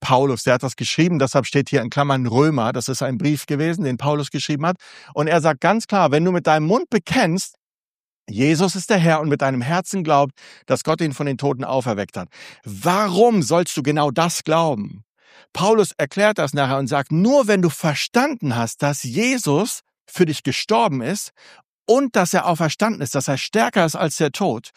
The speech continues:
und dass auch du die Auferstehung bekommen wirst, wenn du mit ihm lebst,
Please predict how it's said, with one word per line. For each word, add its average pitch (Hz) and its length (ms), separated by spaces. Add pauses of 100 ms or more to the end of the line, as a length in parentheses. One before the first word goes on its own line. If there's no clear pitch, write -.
(180)
und 143 260
dass 185 240
auch 139 240
du 277 300
die 220 160
Auferstehung 147 520
bekommen 120 360
wirst, 110 200
wenn 120 100
du 117 60
mit 120 120
ihm 131 140
lebst, 131 380